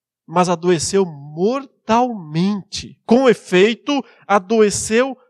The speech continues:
mortalmente. Note que ele destaca mais uma vez essa, essa doença grave no verso trinta. Ele diz, "Visto que,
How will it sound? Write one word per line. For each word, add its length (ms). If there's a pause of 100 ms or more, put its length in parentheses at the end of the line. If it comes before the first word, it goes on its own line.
(120)
mortalmente. 1900 (800)
Note 320
que 120
ele 360 (340)
destaca 760 (320)
mais 320
uma 200
vez 480
essa, 340 (120)
essa 200
doença 960 (240)
grave 840
no 140
verso 360
trinta. 880
Ele 180
diz, 280 (220)
"Visto 800
que, 500